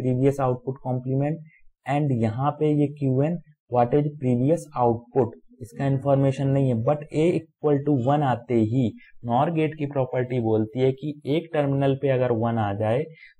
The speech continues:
तो आउटपुट डायरेक्टली क्या हो जाता है, ज़ीरो। ये ज़ीरो आ गया। अब ज़ीरो आते ही, ज़ीरो आते ही यहाँ पे ज़ीरो आ जाएगा, प्रीवियस नहीं पता था, अब ज़ीरो आते ही यहाँ पे ज़ीरो आया and ज़ीरो ज़ीरो का आउटपुट is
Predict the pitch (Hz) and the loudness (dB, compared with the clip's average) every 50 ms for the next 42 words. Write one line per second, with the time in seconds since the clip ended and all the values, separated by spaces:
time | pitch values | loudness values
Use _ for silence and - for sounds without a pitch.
0 | - - - - 117 117 120 120 120 - - 143 135 139 139 139 143 135 - 143 | -16 -16 -10 -4 -2 0 0 0 -2 -2 -2 0 0 0 0 0 -2 -6 -4 -4
1 | 147 143 143 151 156 156 156 147 147 139 139 143 135 110 104 101 101 104 107 117 | -4 -4 -2 -2 -2 -2 0 0 -2 -2 -4 -6 -6 -6 -6 -4 -4 -2 -2 -2
2 | 135 156 151 151 - _ _ - _ _ _ _ _ _ _ _ _ _ _ _ | -2 -4 -8 -16 -20 _ _ -20 _ _ _ _ _ _ _ _ _ _ _ _
3 | _ _ _ _ _ _ _ _ _ _ _ _ _ _ _ _ - 123 120 117 | _ _ _ _ _ _ _ _ _ _ _ _ _ _ _ _ -6 -2 -2 0
4 | 113 117 120 120 127 131 127 127 127 123 135 151 160 - - _ _ _ _ _ | 0 0 0 2 2 0 0 -2 -2 -4 -6 -8 -8 -14 -20 _ _ _ _ _
5 | _ _ _ - 180 196 175 160 127 117 127 143 147 156 165 196 208 202 - - | _ _ _ -2 0 0 0 0 0 0 2 2 2 4 2 2 0 -2 -6 -4
6 | 143 139 135 135 - - 143 139 135 123 127 120 117 123 135 151 - _ _ _ | -2 -2 -2 -4 -4 0 2 2 2 4 2 2 2 2 0 -2 -4 _ _ _
7 | _ _ _ _ _ - 110 107 113 120 123 135 147 147 139 135 135 - 147 139 | _ _ _ _ _ -12 -8 -4 0 2 4 4 6 6 6 4 2 2 0 2
8 | 143 147 135 123 120 113 127 135 135 - 147 135 127 139 143 143 147 143 143 139 | 2 2 2 0 0 0 0 -2 0 0 -2 0 2 2 4 4 4 4 4 4
9 | 143 143 147 147 160 170 160 _ _ _ _ _ - 113 110 - 120 123 127 131 | 2 2 0 -2 -6 -8 -10 _ _ _ _ _ -16 -14 -6 -2 2 2 4 4
10 | 147 160 156 160 175 185 185 - 151 143 127 113 - 120 - _ - - 170 160 | 4 4 4 4 2 2 2 2 0 0 0 -2 -2 -4 -10 _ -4 -2 0 0
11 | 135 120 123 135 135 139 156 175 175 160 156 139 - 151 151 156 160 151 143 135 | 0 0 2 4 4 6 6 6 4 4 4 2 2 0 2 2 2 2 2 0
12 | 117 123 135 135 - 147 139 131 123 123 120 123 120 117 113 110 110 120 135 147 | 0 0 -2 0 2 0 2 2 2 2 4 4 4 4 4 2 0 0 -2 -4
13 | 147 _ _ _ _ _ - - 120 123 120 113 113 117 117 131 135 127 127 131 | -8 _ _ _ _ _ -10 -6 -4 -2 0 0 2 2 4 4 4 4 4 4
14 | 131 139 135 139 143 139 135 135 131 131 - 143 143 143 151 139 | 4 4 4 2 0 0 2 2 0 0 -4 -8 -6 -6 -6 -6